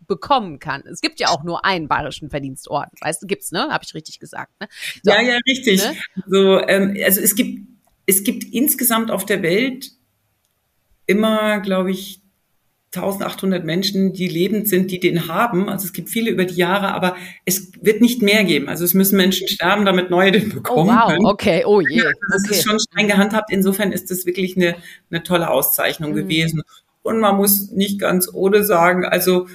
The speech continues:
Speaker 2: manchmal schuftet sich's auch als Kulturschaffende da so dahin, ohne, ohne viele Finanzen, ohne viel Anerkennung. Und dann tut das mal ganz gut, wenn
Speaker 1: Ja.
Speaker 2: zwischendrin mal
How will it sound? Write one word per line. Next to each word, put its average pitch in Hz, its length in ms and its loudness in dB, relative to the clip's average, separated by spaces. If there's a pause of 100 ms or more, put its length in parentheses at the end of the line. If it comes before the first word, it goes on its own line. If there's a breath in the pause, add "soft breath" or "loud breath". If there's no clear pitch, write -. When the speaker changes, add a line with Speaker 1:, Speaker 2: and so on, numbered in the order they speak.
(140 loud breath)
Speaker 2:
manchmal 196 360 0
schuftet 208 420 -4
sich's 190 260 -2
auch - 200 -4
als - 220 -6
Kulturschaffende 180 840 0
da 165 180 4
so 175 140 0
dahin, 196 560 4 (220 loud breath)
ohne, 196 520 0 (260 loud breath)
ohne 208 280 2
viele 185 220 2
Finanzen, 190 500 0
ohne 190 240 2
viel - 160 -4
Anerkennung. 180 560 2
Und 170 60 2
dann 160 120 2
tut 185 160 -8
das 185 140 2
mal 151 120 2
ganz 135 260 -2
gut, 175 180 -4
wenn 143 140 -2
Speaker 1:
Ja. 220 160 2
Speaker 2:
zwischendrin - 440 -4
mal 151 260 2